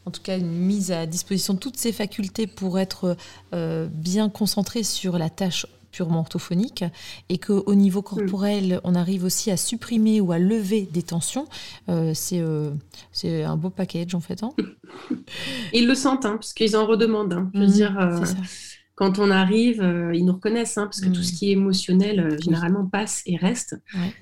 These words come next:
Speaker 2: Donc, quand on arrive, euh, et qu'on leur a fait du bien la pré-, séance précédente, en
Speaker 1: Mm.
Speaker 2: général, ils sont contents de nous voir.
Speaker 1: Ah ouais, tout à fait. Pour terminer, Claire, est-ce que tu pourrais, euh, me dire, ou est-ce que tu aurais une idée de, d'un orthopower, le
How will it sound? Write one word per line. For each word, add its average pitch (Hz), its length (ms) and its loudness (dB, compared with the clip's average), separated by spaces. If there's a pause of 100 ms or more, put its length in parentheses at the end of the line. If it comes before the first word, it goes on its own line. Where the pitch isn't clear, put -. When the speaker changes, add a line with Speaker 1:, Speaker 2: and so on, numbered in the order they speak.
Speaker 2:
Donc, 185 200 6
quand 190 260 2
on 190 120 6
arrive, 196 420 2
euh, 160 560 0
et 185 80 -4
qu'on 185 120 -2
leur 170 140 2
a 185 60 6
fait 190 120 -2
du 208 100 -2
bien 202 160 4
la 190 100 2
pré-, 185 200 -4 (200)
séance 196 360 0
précédente, 180 480 -2
en 180 60 0
Speaker 1:
Mm. 170 120 0
Speaker 2:
général, 160 300 2
ils - 40 -4
sont 180 140 -6
contents 185 280 -2
de 214 60 0
nous 214 120 2
voir. 190 340 2
Speaker 1:
Ah 190 100 4
ouais, 196 120 0
tout 196 220 -4
à 180 40 0
fait. 165 220 -8 (1300)
Pour 180 140 -6
terminer, 190 520 2
Claire, 240 300 -4
est-ce 208 140 -2
que - 80 -6
tu 202 180 -10
pourrais, 220 640 -4
euh, 175 240 -2
me 170 180 0
dire, 233 340 -6
ou 185 120 2
est-ce 170 140 0
que - 80 -6
tu - 140 -8
aurais 175 100 2
une 185 100 6
idée 202 260 2
de, 165 400 -2
d'un 156 440 0
orthopower, 208 920 -2
le 165 160 -2